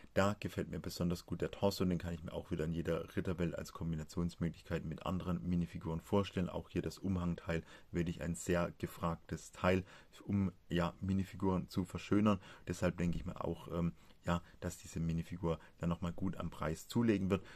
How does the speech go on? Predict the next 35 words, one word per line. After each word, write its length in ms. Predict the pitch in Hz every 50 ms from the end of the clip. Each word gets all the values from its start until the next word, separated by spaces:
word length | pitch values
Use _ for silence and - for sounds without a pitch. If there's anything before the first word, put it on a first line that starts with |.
| - - -
In 100 | 101 92
jedem 320 | 87 101 104 90 95 92
Rittermock 560 | 90 90 113 107 120 110 101 101 101 - - -
wird 240 | - 85 92 87 92
er 120 | 85 -
irgendwie 500 | - 76 87 90 90 80 87 87 87 90 - - - - - - _
zum 160 | - 101 90
Spaß 440 | - - - - 82 87 85 - -
irgendwo 440 | 85 80 85 82 85 85 85 76 - -
herumstehen. 720 | 87 85 - - 85 87 87 82 - - - 85 80 - - - - - -
Vielleicht 580 | - - 80 76 78 80 87 90 - - - -
auch 180 | 82 - -
dann, 260 | - 85 82 82 82
äh, 340 | - - 76 87 82 80 67
in 80 | 71 78
einer 200 | 78 82 82 82
Fantasy-Welt 800 | - - - 98 98 95 87 85 - - 87 82 85 80 78 -
oder 160 | - - 76
sonst 320 | - - 80 78 - -
irgendwo 300 | - 82 80 78 76 78 -
mit, 220 | - 73 - -
wegen 160 | - - -
der 100 | - 78
Krone. 440 | 73 - - - 76 160 170 175 165 - - - - - - -
Vielleicht 500 | - 85 85 82 82 82 - - - -
nicht 400 | 92 95 104 117 123 - - -
so 200 | - 104 92 87
wirklich, 360 | 95 92 90 90 87 - -
aber 220 | - 82 87 85 - - - - - - - _ - -
ja, 240 | 90 87 82 78 - -
trotzdem 380 | - 90 85 - - 85 82
eine 160 | - 78 87 82
sehr 260 | - - 92 87 85
schöne 280 | - - 87 82 82
Minifigur. 600 | 82 87 98 101 101 95 - 95 90 95 92 87